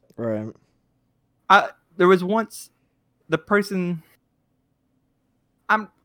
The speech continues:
Speaker 2: <sighs> this is pretty far. So I'm gonna, I'm gonna, this is an explicit podcast. So I'll say a bit of a trigger warning here, in which Alon said, "I was so nervous, I felt like a teenage girl who was about to be raped."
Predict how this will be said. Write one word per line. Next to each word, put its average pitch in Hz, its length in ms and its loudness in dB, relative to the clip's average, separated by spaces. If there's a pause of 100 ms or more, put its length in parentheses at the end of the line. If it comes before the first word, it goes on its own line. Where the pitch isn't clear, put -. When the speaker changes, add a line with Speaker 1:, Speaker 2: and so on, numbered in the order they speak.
(120)
Speaker 2:
<sighs> - 260 -12
this 196 260 0
is 196 120 -2
pretty 185 320 0
far. - 460 -6 (160)
So - 100 -10
I'm 160 160 -2
gonna, 202 220 0 (140)
I'm 180 100 -2
gonna, 175 220 -2 (480)
this 170 240 -6
is 170 180 -8
an 160 100 -2
explicit 151 440 -6
podcast. - 440 -2 (420)
So - 120 -10
I'll 285 160 4
say 208 160 2
a 175 60 4
bit 156 160 4
of 147 80 4
a 139 40 -2
trigger 143 340 -2
warning 139 320 0
here, 151 260 -8 (680)
in 165 120 0
which 175 260 -2 (160)
Alon 175 640 2
said, 147 440 4 (240)
"I 156 140 6
was 165 200 2 (100)
so 190 460 4
nervous, 185 720 0
I 160 160 2 (140)
felt 180 180 0
like 165 320 0
a 160 120 -2
teenage 165 560 -6
girl 156 280 2
who 165 120 -2
was 151 100 -2
about 151 300 2
to - 20 -4
be 151 140 0
raped." 139 500 -2